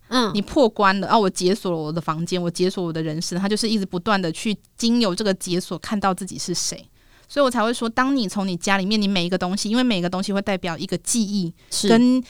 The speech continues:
Speaker 2: 你看到这个东西，你会连接到某一些人事物。
Speaker 1: 对。
Speaker 2: 这些人事物其实都存在在你的脑-，脑里面。
Speaker 1: 对。
Speaker 2: 所以你在整理的时候，就像是你打开那个抽屉，把它拿出来看看这里面有谁，然后什么资料夹一样。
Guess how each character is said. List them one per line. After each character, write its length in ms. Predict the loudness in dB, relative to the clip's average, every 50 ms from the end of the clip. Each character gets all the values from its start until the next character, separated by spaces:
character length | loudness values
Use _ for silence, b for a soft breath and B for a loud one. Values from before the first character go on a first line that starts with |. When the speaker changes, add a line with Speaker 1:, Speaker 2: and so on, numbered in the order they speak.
| B B
Speaker 2:
你 100 | B -4
看 160 | 0 2 4 4
到 0 |
这 60 | 4
个 40 | 4
东 140 | 4 4
西， 60 | 4 4
你 80 | 4
会 80 | 4 6
连 200 | 6 4 4 2
接 80 | 2
到 120 | 0 0 0
某 200 | 0 -2 -2 -2
一 60 | -4
些 180 | -2 -2 0 0
人 320 | 0 0 0 0 0 0 0
事 360 | 0 0 0 0 -2 -4 -4
物。 240 | -4 -6 -8 -8 -6 -2
Speaker 1:
对。 180 | -2 0 0 -2 -8 b b -4
Speaker 2:
这 100 | 0 2
些 100 | 2 2
人 200 | 2 2 0 0
事 180 | 0 0 0
物 100 | 0 0
其 200 | -2 -2 -2 -2
实 100 | -2 0
都 100 | 0 -2
存 220 | -4 -2 -6 -4 -4
在 100 | -2 -2
在 140 | -2 -2
你 180 | -2 0 -2 -2 -2
的 100 | -4 -4
脑-， 180 | -4 -4 -6 -6 -8 -4 -2
脑 160 | 0 0 2 2
里 120 | 0 -2
面。 240 | -2 -2 -2 -2 -2 -4 b b b
Speaker 1:
对。 100 | 0 2 4
Speaker 2:
所 60 | 4
以 60 | 4
你 60 | 4
在 80 | 4 2
整 200 | 4 4 2 2
理 80 | 2
的 140 | 0 -2 -2
时 160 | -4 -2 -2
候， 80 | -2 -2
就 240 | -2 -2 -2 -2 0
像 260 | 0 0 0 0 0
是 300 | 0 0 0 0 0 -2 B B B -8
你 80 | -8 -8 -2 -2
打 200 | -2 -2 -2 -6
开 220 | -6 -4 -4 -2
那 100 | -2 -2
个 80 | -2 -4
抽 280 | -4 -4 -2 -2 -2 -2
屉， 160 | -2 -4 -4
把 140 | -4 -2 -4
它 120 | -2 -2
拿 180 | -2 0 -2 -4
出 120 | -2 -4
来 60 | -4 -4
看 180 | -2 -2 -2
看 160 | -2 -2 0
这 80 | 0 0
里 80 | 0 0
面 120 | 0 0
有 80 | 0 0
谁， 420 | 0 0 -2 -2 -4 -6 -6 -6
然 80 | -4 -4
后 80 | -4 -4
什 80 | -4
么 80 | -6 -6
资 180 | -6 -4 -2 0
料 160 | 0 0 0
夹 240 | -2 -6 -8 -10 -12
一 160 | -12 -10 -6
样。 200 | -6 -6 -6